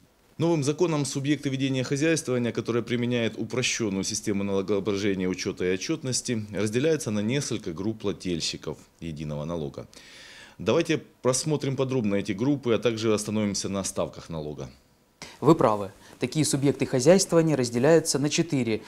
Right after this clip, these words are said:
Speaker 2: группы плательщиков единого налога. К ним относятся как физические, так и юридические лица. Давайте конкретизируем изложенное.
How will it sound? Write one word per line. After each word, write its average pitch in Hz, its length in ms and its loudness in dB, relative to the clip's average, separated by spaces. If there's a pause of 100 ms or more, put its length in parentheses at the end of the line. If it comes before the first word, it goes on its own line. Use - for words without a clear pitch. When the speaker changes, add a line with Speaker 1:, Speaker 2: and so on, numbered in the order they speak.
(160)
Speaker 2:
группы 135 360 4
плательщиков 135 580 0
единого 131 420 2
налога. 107 500 0 (240)
К - 80 -2
ним 147 200 6
относятся 113 640 0
как 151 320 2
физические, 170 680 -2
так 131 280 0
и - 20 -2
юридические 120 640 -4
лица. 104 320 -6
Давайте 180 360 2
конкретизируем 110 920 -4
изложенное. 107 640 -4